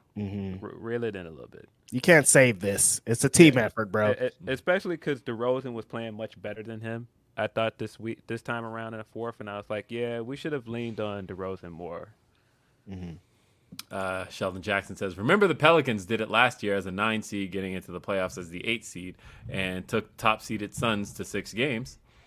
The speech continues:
Speaker 2: It did. Um, you still not worried about those Phoenix Suns?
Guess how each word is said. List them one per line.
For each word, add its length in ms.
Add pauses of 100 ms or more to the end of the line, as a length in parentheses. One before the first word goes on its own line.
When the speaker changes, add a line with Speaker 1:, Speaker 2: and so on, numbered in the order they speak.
(960)
Speaker 2:
It 80
did. 260 (760)
Um, 400 (600)
you 160
still 240
not 160
worried 200
about 260
those 160
Phoenix 340
Suns? 340